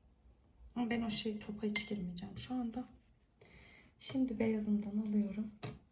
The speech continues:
Bu arada beyazım pislenmiş durumda. O yüzden hemen peçetemi alıyorum. Birazcık suyumu batırayım. Suyun pis de olsa hiç önemi yok. Şöyle üzerinden aldım.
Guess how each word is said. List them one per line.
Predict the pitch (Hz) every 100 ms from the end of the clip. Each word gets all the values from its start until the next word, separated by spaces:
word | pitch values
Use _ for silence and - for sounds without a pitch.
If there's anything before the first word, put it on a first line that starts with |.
| _ _ - -
Bu | 202 190
arada | - 208 208
beyazım | 190 190 208 214 - - - - - - - - -
pislenmiş | - - 220 214 208 208
durumda. | 208 190 190 226 247
O |
yüzden | 214 208 220 220
hemen | 208 233 208 208 - - - - - -
peçetemi | - 214 226 208 190 -
alıyorum. | - - 185 185 220 262 - - - - - - - - - - - - -
Birazcık | 214 208 175 - 208
suyumu | - 202 190 -
batırayım. | 214 - 190 196 -
Suyun | - 220 214
pis | - - -
de |
olsa | 196 190 226
hiç | 214 202
önemi | 196 190 190
yok. | - - - - - -
Şöyle | - 233 220 214
üzerinden | 220 208 214 208 208
aldım. | - 247 214 214